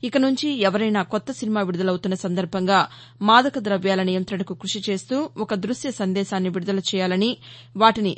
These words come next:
సినిమా థియేటర్స్లో ఖచ్చితంగా ప్రదర్శించాలని అన్నారు.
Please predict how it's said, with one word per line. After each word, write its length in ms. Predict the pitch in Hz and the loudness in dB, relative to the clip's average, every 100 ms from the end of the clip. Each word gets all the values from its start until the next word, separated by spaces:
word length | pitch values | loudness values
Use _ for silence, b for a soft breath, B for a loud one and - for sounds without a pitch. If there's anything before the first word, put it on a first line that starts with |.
| - | -4
సినిమా 280 | 254 262 262 | -2 0 0
థియేటర్స్లో 680 | 196 202 190 196 - 185 | 0 -2 -2 -4 -4 -4
ఖచ్చితంగా 560 | 165 220 208 262 226 202 | -4 -6 -6 -4 -2 -2
ప్రదర్శించాలని 760 | 175 190 190 208 190 190 185 185 | -2 -6 -4 -6 -4 -2 0 0
అన్నారు. 400 | 185 190 190 | 2 2 2